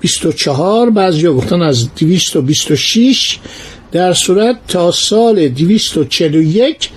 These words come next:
سلطنت می‌کنه. مدت سلطنت زیاد نیست، چندان زیاد این مدت ادامه پیدا نمی‌کنه. خوشبختانه منابع تاریخی بسیار زیادی چه در ایران و چه در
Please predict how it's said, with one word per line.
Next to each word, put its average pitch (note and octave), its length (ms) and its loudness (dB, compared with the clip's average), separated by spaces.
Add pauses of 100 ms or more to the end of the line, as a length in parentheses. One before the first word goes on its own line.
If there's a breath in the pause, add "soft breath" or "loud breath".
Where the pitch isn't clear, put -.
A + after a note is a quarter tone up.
(180 loud breath)
سلطنت D#3+ 560 -2
می‌کنه. D#3 260 -2
مدت G#3 380 0
سلطنت A3+ 520 0
زیاد A3 440 0 (400 loud breath)
نیست، - 520 0 (400 loud breath)
چندان F#3+ 600 2 (220)
زیاد G3 540 2
این A3 120 2
مدت F#3+ 460 2
ادامه D3+ 520 2
پیدا E3+ 600 0
نمی‌کنه. B2 760 0 (340 loud breath)
خوشبختانه A3 920 0 (640 loud breath)
منابع F#3 640 2
تاریخی E3 520 0
بسیار F#3 640 2
زیادی D3+ 760 0 (380)
چه B3 200 0
در G3 240 0
ایران D#3 640 2
و D#3 120 2
چه F#3+ 200 -2
در D#3+ 260 0